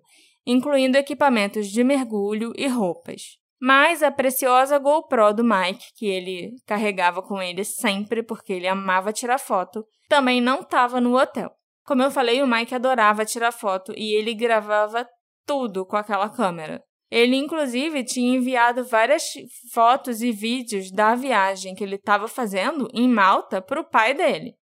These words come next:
E ele, com certeza, teria gravado partes do passeio de mountain bike no dia do desaparecimento. Por isso que a GoPro era tão importante.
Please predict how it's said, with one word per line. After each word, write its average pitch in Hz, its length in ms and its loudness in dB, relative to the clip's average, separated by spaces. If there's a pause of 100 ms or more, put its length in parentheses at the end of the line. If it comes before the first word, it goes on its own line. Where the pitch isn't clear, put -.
(140)
E 415 140 0
ele, 349 140 -2
com 233 240 0
certeza, 240 580 -4
teria 247 420 0
gravado 233 540 0
partes 254 500 0
do 247 120 -2
passeio 233 480 -2
de 214 140 -6
mountain 208 440 -2
bike 247 320 0 (140)
no 302 200 -4
dia 285 300 2
do 233 140 -4
desaparecimento. 185 920 -8 (280)
Por 208 140 -8
isso 349 300 -2
que - 80 -10
a 226 80 0
GoPro 220 440 -2
era 185 260 0
tão 196 240 -10
importante. 240 680 -8